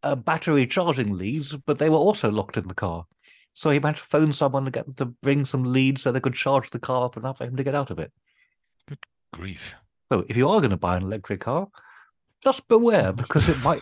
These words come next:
Speaker 1: not all be roses and
Speaker 2: Well, there are
Speaker 1: blood.
Speaker 2: many other disadvantages to them,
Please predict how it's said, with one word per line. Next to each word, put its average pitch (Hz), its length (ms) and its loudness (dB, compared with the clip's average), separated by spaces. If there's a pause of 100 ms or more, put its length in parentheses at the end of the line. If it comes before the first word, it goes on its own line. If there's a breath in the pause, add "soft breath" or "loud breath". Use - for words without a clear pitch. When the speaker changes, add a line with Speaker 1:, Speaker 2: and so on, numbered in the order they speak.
Speaker 1:
not 135 180 0
all 156 260 2
be 139 300 -2 (320 loud breath)
roses 127 580 2
and 113 140 -6
Speaker 2:
Well, 156 160 0
there 160 120 6
are 170 40 2
Speaker 1:
blood. 196 160 4
Speaker 2:
many 156 100 6
other 139 200 4
disadvantages 107 720 0
to 131 100 -2
them, 104 180 -4